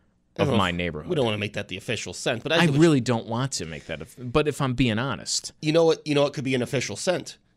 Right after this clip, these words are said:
Speaker 2: It's, it, my, my closet still smells like this because I haven't washed my winter pants since the Bills-Bengals game. What about the smell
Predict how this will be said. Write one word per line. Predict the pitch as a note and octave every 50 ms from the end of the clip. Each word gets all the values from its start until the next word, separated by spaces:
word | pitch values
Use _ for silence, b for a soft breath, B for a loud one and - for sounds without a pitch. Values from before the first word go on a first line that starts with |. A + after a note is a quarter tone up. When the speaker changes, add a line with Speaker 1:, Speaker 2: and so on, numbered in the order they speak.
| _ _ _
Speaker 2:
It's, | - C#3+ B2+ - - -
it, | - D#3
my, | D3 D3 C#3+ C#3 C3 B2+
my | C3+ C3
closet | B2+ - - D#3+ E3+ F3 E3 D3+ - -
still | - - - F#3+ D#3+ C#3+
smells | - - E3+ F3 G3 G#3 D3+
like | C3+ A2+ -
this | - A#2+ A#2 -
because | - C#3 B2+ - C#3 C3+ B2+ B2+ A#2+
I | - A#2 C3
haven't | G2+ D3 D3+ D3 B2 C3+ - -
washed | B2 B2 C3+ C#3 D3 D3 - - - C#3+
my | C3+ B2 A#2+ A#2 A#2 A2+ A2+ A#2 G#2+ B B -
winter | - A#2+ D3 D#3 D3 B2
pants | - - - E3+ F#3+ G3+ C#3+ A2 - - - b b b b
since | - - - - D#3+ D3+ - -
the | - D3 C#3
Bills-Bengals | A#2+ - D3+ D#3+ D#3 D3 C#3+ A#2 - - D3+ E3+ - F3 D3+ B2 F#2+ G2
game. | A2 G2+ F#2 F2 F2+ G#2 b b b b b b
What | - - E3
about | E3+ E3 E3+
the | D#3+ D3+
smell | - - - - D#3 D#3+ E3+ F#3 E3+ C3 A2+ A2 A#2+ A#2+